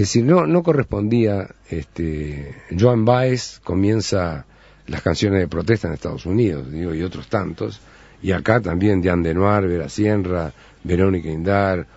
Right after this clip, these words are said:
Horacio Buscaglia, todos amigos, eh, de esa época. Nosotros no, no éramos partícipes de intervenir políticamente porque creo que no correspondía, realmente no correspondía,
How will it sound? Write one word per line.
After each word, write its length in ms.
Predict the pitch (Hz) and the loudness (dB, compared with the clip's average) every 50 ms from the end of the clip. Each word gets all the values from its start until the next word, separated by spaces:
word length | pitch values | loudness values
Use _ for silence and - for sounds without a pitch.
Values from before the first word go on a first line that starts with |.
| - - | -10 -2
Horacio 360 | 85 92 98 90 - 90 85 | 0 0 0 0 -2 -4 -6
Buscaglia, 720 | 78 - - - 113 110 101 98 92 87 87 82 78 - - - - - - - - | -6 -6 -4 -2 0 2 2 2 2 0 0 -2 -4 -8 -12 -20 -20 -20 -20 -6 -2
todos 280 | - 123 120 98 - | 0 2 2 0 -2
amigos, 560 | 98 85 95 104 101 98 98 95 95 - - - - - | -2 0 2 2 2 2 0 -2 -4 -8 -16 -20 -20 -14
eh, 140 | - 78 76 | -12 -8 -4
de 100 | 78 87 | -4 -2
esa 180 | 85 95 101 | 0 0 0
época. 380 | 95 90 98 107 113 120 - 117 - - - - - - - - | 0 0 0 0 0 0 0 0 -4 -12 -20 -20 -20 -20 -18 -8
Nosotros 520 | - - 104 104 95 123 139 131 120 120 117 | -2 0 2 2 2 2 2 2 2 4 4
no, 400 | 120 127 123 117 104 92 - - | 6 6 4 4 2 -2 -4 -6
no 120 | 113 107 117 | -2 0 0
éramos 260 | 123 117 110 98 85 | 2 2 0 -2 -2
partícipes 1000 | - 82 82 80 87 92 82 - 85 80 69 78 78 71 - - - - - - _ _ - - - _ | -4 -6 -6 -4 -6 -6 -6 -6 -8 -8 -6 -6 -6 -6 -8 -10 -16 -20 -20 -20 _ _ -20 -20 -16 _
de 140 | - 95 95 | -2 0 0
intervenir 540 | 92 85 92 92 90 87 90 92 107 113 104 | 0 0 0 2 2 2 2 2 0 0 0
políticamente 800 | 98 95 101 107 107 110 104 92 98 104 110 107 110 127 127 - - - - - _ _ _ | 0 -2 0 -2 -2 -2 0 2 2 2 2 2 2 0 0 0 -4 -14 -20 -20 _ _ _
porque 360 | - 95 101 85 - 82 80 | 0 0 0 2 -2 -6 0
creo 200 | - 117 120 127 | 4 4 4 6
que 120 | 110 104 90 | 4 4 4
no 160 | 98 104 98 | 4 2 2
correspondía, 640 | 87 82 82 78 - 71 71 69 65 71 67 60 65 69 | 0 -4 -8 -8 -8 -10 -10 -8 -8 -10 -10 -10 -12 -8
realmente 520 | 69 80 85 87 85 87 95 98 101 92 | -4 -2 0 0 0 0 -2 -2 -2 -2
no 140 | 85 90 90 | 0 -2 -2
correspondía, 600 | 87 78 76 69 - - 85 82 87 92 - - | -4 -6 -8 -8 -8 -8 -6 -6 -4 -6 -6 -8